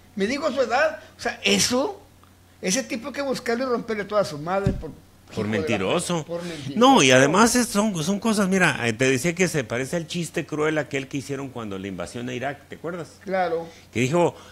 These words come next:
Speaker 2: que se juntaron George Bush y el primer ministro Tony Blair, que era el de Inglater-, de Estados, del Reino Unido,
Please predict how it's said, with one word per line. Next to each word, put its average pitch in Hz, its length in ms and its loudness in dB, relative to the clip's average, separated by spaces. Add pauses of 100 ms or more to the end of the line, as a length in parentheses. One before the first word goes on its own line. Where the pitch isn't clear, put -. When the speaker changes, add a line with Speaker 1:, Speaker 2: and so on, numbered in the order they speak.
(160)
Speaker 2:
que 101 540 4
se 107 160 0
juntaron 135 580 0
George 139 400 0
Bush 156 360 2
y 120 80 -2
el 104 180 -4
primer 104 360 -6
ministro 147 440 -4
Tony 139 320 -6
Blair, 131 400 -4
que 127 60 -6
era 123 160 -4
el 120 100 -8
de 104 80 -6
Inglater-, 90 400 -12
de 90 140 -8
Estados, 110 400 -10
del 78 420 -8
Reino 123 300 -4
Unido, 143 360 -2